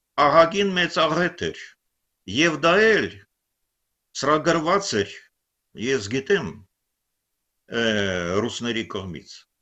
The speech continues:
Նախատեսնում էին դա, որպեսզի խանգարեն մե-, մեր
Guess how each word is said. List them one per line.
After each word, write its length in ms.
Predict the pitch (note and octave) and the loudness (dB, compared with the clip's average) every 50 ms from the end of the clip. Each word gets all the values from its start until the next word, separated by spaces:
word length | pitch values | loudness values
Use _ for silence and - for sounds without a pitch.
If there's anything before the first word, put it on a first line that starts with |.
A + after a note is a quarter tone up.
| _ _ _ | _ _ _
Նախատեսնում 760 | - F2 G#2+ A2+ A2+ C#3 C3+ C3+ - D#3+ - - - A#3+ G#3+ F#3+ | -10 -10 -8 -6 -2 -2 -2 -2 -2 -6 -8 -8 -8 -6 -6 -6
էին 220 | D3+ A#2+ G#2 F#2 E2 | -4 -4 -4 -4 -4
դա, 160 | D2 D#2+ D2 C2+ - - _ | -6 -8 -8 -10 -12 -18 _
որպեսզի 540 | - A2 B2+ B2+ - - C#3+ C3 B2 C#3 C#3 | -4 -4 -4 -2 -2 -2 -2 -2 -2 -4 -6
խանգարեն 640 | C3+ - C3 B2+ B2+ A2+ B2+ B2+ B2 A#2 A2+ - F3+ | -2 -2 -2 -2 0 -2 0 0 0 0 0 -2 -2
մե-, 280 | F#3+ G#3 A3+ - G#2+ - G3 G#3 G2+ | -4 -4 -4 -6 -6 -6 -6 -6 -4
մեր 300 | G3+ G3+ B2 B2 - - | -4 -4 -4 -4 -4 -6